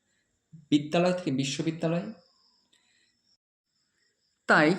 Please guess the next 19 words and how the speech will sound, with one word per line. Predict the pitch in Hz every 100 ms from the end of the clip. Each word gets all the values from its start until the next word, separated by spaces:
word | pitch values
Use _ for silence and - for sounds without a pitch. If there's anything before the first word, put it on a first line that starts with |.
| - -
কবি | 202 220
মৃদুল | 202 208 240
দাশগুপ্তের | 240 233 240 226 - 226 214
মতো | 214 214 202
সমাজ | 196 - 156 175 190
সচেতন | - 196 202 196 196
কবির | - 180 175 190 170 - - _ _ -
শরণাপন্ন | - 139 131 160 175 190 185 185
হয়ে | 175 185 170 -
আমিও | 127 147 175
চাই, | 170 143 98 - - _ _ _ _ _ _ _
আমার | 147 170 190
প্রিয় | 190 190 180
সকল | - 151 160
ছাত্রছাত্রী | 151 156 143 156 165 185 - 180
তথা | 175 143 147
তাদের | 143 127 120 139 139
অভিভাবকদের | 135 - 165 170 185 175 175
মধ্যে | 175 170 - 120 101